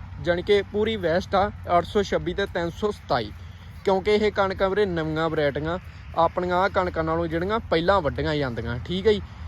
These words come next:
ਤੇ ਬਾਕੀ ਦਸ ਕੁ ਦਿਨ ਹੀ ਵੱਢੀ ਜਾਵੇ, ਉਹੀ ਆਪਣੀ ਜਿਹੜੀ ਮੱਕੀ ਆ ਪੂਰਾ ਪਹਿਲਾਂ ਬੀਜੀ ਜਾਂਦੀ ਆ, ਜਿਨ੍ਹਾਂ ਨੇ ਕਣਕ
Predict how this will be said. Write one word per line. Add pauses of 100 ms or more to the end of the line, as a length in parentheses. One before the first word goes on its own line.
(220)
ਤੇ
ਬਾਕੀ (260)
ਦਸ
ਕੁ
ਦਿਨ
ਹੀ
ਵੱਢੀ
ਜਾਵੇ,
ਉਹੀ
ਆਪਣੀ
ਜਿਹੜੀ
ਮੱਕੀ
ਆ (840)
ਪੂਰਾ
ਪਹਿਲਾਂ
ਬੀਜੀ
ਜਾਂਦੀ
ਆ,
ਜਿਨ੍ਹਾਂ
ਨੇ
ਕਣਕ